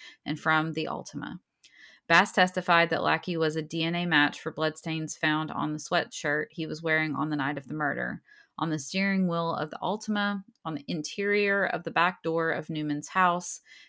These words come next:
and on the storm door on the rear of Newman's house. Newman was a D N A match for bloodstains found on the exterior of the back door to his house and the interior of the storm door.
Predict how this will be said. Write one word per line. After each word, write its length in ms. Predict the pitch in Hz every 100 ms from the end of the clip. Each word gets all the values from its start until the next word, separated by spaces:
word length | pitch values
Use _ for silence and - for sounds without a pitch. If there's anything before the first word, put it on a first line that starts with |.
| -
and 160 | 160
on 120 | 160 156
the 60 |
storm 400 | 151 180 175 180
door 400 | 165 156 151 156
on 140 | - 151
the 100 | 147
rear 360 | 156 160 160
of 200 | - 139
Newman's 340 | 147 139 - -
house. 440 | - 170 - - _ _ _ _ _ _ -
Newman 640 | 175 190 208 196 165 165 -
was 220 | 160 160
a 20 | 165
D 120 | 160
N 100 | 156
A 100 | 156
match 300 | 156 151 -
for 140 | 156
bloodstains 560 | 156 147 - 151 151 -
found 280 | 156 151 151
on 100 | 156
the 120 | 147
exterior 800 | 170 165 - - 156 156 151 151
of 180 | - -
the 60 | -
back 280 | 151 147 -
door 320 | 151 151 151
to 260 | - 190
his 200 | 196 175
house 460 | - 143 143 - - - - - -
and 120 | 165
the 80 | -
interior 680 | 190 214 190 165 170 165 165
of 220 | 160 156
the 80 | 143
storm 320 | - 165 147
door. 260 | - -